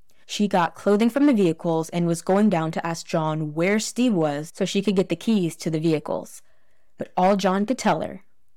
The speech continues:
was that he was sorry Steve was dead.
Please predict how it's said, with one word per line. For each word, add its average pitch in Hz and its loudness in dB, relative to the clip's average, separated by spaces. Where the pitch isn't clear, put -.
was 180 -4
that 160 -4
he 190 -4
was 190 -4
sorry 165 -2
Steve 165 -2
was 160 -6
dead. - -6